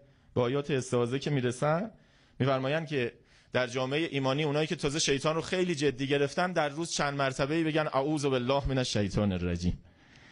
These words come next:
بعد مثالی می‌زنن، می‌گن: دقیقاً مثل اینه به شما بگن که بمب افکن‌های دشمن اومدن برای زیر و رو کردن شهرتون، بمباران شهرتون،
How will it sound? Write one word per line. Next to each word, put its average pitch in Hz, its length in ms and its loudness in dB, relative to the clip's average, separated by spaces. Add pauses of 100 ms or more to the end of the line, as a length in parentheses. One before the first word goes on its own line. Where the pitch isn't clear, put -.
(120)
بعد 170 240 0
مثالی 156 340 0
می‌زنن، 104 400 -2 (600)
می‌گن: 160 180 0
دقیقاً 156 340 0
مثل 170 280 -4
اینه 160 160 0
به 139 80 0
شما 156 240 0
بگن 160 280 0
که 131 240 -2 (160)
بمب 139 200 2
افکن‌های 143 420 0
دشمن 160 400 0
اومدن 147 360 0
برای 160 400 2 (420)
زیر 139 240 2
و 143 60 2
رو 135 120 0
کردن 147 420 0
شهرتون، 156 600 0
بمباران 135 460 2
شهرتون، 170 760 -2